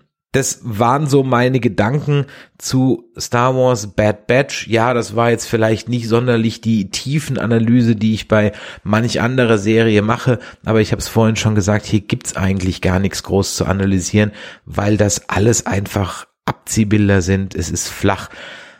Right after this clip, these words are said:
Ich werde zur zweiten Staffel auch wieder nur ein Recap oder so eine kurze Bewertung machen.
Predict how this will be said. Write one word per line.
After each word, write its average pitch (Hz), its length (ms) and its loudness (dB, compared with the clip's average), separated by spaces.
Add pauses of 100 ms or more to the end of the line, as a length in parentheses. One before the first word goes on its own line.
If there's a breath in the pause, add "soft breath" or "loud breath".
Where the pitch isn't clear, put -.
(300 loud breath)
Ich 107 200 -6
werde 139 320 2
zur 127 200 -2
zweiten 131 400 -2
Staffel 123 440 -2
auch 113 280 0
wieder 123 300 2
nur 127 480 2
ein 110 220 0
Recap 110 500 0
oder 101 280 2
so 101 120 -2
eine 104 140 0
kurze 123 400 -2
Bewertung 104 580 0
machen. 104 300 0